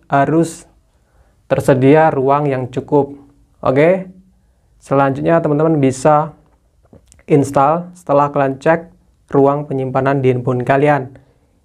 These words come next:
Nah, itu tadi cara yang pertama. Jika cara yang pertama ini tidak berhasil, nah, oke, lanjut ke cara yang kedua.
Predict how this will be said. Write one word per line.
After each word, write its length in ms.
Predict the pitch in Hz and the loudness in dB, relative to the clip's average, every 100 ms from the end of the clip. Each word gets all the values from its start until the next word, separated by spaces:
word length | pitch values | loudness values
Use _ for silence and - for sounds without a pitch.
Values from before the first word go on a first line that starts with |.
| _ | _
Nah, 120 | - - | -4 0
itu 80 | |
tadi 340 | 143 147 160 190 190 185 - - _ _ - | 2 2 2 2 2 -6 -16 -20 _ _ 0
cara 320 | 156 151 165 | 2 4 2
yang 160 | 151 135 | 2 0
pertama. 640 | 131 147 156 139 131 - _ | 0 0 2 0 -4 -12 _
Jika 400 | - 147 175 165 165 | -6 -2 0 0 0
cara 240 | 156 151 | 0 0
yang 80 | 147 | -2
pertama 240 | 139 139 | -2 -2
ini 80 | 143 | -2
tidak 240 | 143 143 | -2 -4
berhasil, 640 | 135 139 131 151 180 190 190 - - _ _ _ | -2 -2 0 0 2 0 -6 -20 -20 _ _ _
nah, 160 | - 151 | 0 0
oke, 140 | 175 190 | 2 2
lanjut 560 | 185 175 151 175 180 | 2 0 0 -2 -4
ke 240 | - 156 156 | 0 0 2
cara 480 | 147 139 147 156 | 0 0 2 0
yang 320 | 156 139 131 127 | 0 -4 -6 -10
kedua. 560 | 131 127 147 147 131 | -10 -6 -6 -6 -8